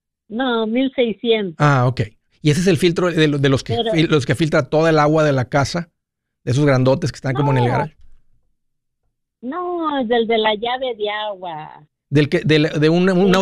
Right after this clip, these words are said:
Speaker 2: osmosis inversa, el de osmosis inversa para tomar agua, sí,
Speaker 1: Sí.
Speaker 2: como agua embotellada, haz de cuenta, sale de ahí agua, es, porque ese es el mismo sistema de filtración que usan las compañías que nos venden agua embotellada, es osmosis inversa.
Speaker 1: Sí.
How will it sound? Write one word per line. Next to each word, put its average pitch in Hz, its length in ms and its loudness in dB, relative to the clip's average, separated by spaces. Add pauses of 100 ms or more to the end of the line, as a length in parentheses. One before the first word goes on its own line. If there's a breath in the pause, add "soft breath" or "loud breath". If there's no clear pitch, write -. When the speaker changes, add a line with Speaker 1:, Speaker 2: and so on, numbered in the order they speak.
(100)
Speaker 2:
osmosis 180 320 2
inversa, 180 540 0
el 160 140 0
de 151 60 2
osmosis 165 360 0
inversa 170 400 0
para 156 140 2
tomar 143 240 0
agua, 151 600 2
sí, 302 180 -10
Speaker 1:
Sí. 226 80 -4
Speaker 2:
como 180 160 4
agua 196 140 4
embotellada, 151 640 2
haz 123 80 -2
de 147 60 -2
cuenta, 147 240 0
sale 147 240 2
de 143 100 4
ahí 135 160 4
agua, 139 260 0
es, 135 140 0
porque 151 200 -2
ese 156 100 2
es 185 60 0
el 175 120 2
mismo 170 440 2
sistema 151 480 -2
de 147 100 0
filtración 139 560 -2 (300 loud breath)
que 139 120 2
usan 143 280 2
las - 100 -2
compañías 135 520 0
que 151 100 -2
nos 131 140 0
venden 127 300 2
agua 120 220 2
embotellada, 120 680 -2 (400)
es 113 160 -2
osmosis 123 600 0
inversa. 120 540 -2
Speaker 1:
Sí. 311 180 -6